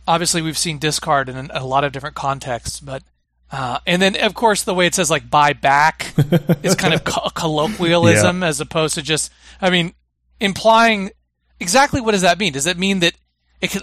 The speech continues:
Speaker 1: only get a loss counter, so it can't become larger than seven? It's, it's not clear on that point, right?
Speaker 2: <laughs> Um,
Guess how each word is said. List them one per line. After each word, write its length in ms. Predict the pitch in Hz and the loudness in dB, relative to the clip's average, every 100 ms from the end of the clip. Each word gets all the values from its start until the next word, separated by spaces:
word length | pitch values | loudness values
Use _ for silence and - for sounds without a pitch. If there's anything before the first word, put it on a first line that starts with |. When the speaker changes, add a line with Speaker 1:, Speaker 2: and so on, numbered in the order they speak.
| - | -2
Speaker 1:
only 300 | 190 220 202 | 0 0 0
get 200 | 135 185 | 0 0
a 60 | |
loss 320 | 147 135 175 - | 2 2 2 2
counter, 340 | 208 202 208 | -2 0 -2
so 160 | - 151 | -2 -4
it 100 | - | -2
can't 220 | 180 147 | -4 -4
become 280 | 165 165 131 | -4 -4 -2
larger 340 | 143 175 196 | 0 0 -2
than 160 | 196 190 | -4 -2
seven? 400 | - 185 202 202 | 0 0 0 -2
It's, 180 | 202 - | -6 -6
it's 160 | - - | -4 0
not 180 | 269 - | 0 -2
clear 340 | - 269 302 | -2 2 4
on 120 | 180 | 2
that 200 | 127 123 156 | 2 -2 0
point, 240 | - 123 | -2 0
right? 260 | 214 147 175 | 0 2 0
Speaker 2:
<laughs> 360 | 359 269 - | -2 -2 -2
Um, 280 | - 147 131 | 2 2 2